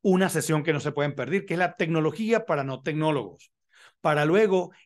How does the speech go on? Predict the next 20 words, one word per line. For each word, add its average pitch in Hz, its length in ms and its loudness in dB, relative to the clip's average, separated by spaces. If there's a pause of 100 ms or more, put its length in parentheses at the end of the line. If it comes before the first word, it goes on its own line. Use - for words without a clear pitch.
ir 214 240 -4
pasando 170 580 -4
a 147 160 -8
cómo 233 540 0 (100)
repensar 165 920 -4 (400)
las 165 240 -2
distintas 202 920 -2
instituciones 156 1080 0 (160)
jurídicas 214 840 0
a 151 140 0
la 139 120 4
luz 170 260 0
de 170 80 -2
los 123 140 -6
nuevos 120 240 -6
tiempos 196 400 -2
de 180 60 0
la 151 260 -2 (400)
transformación 143 600 -2
digital. 107 600 -8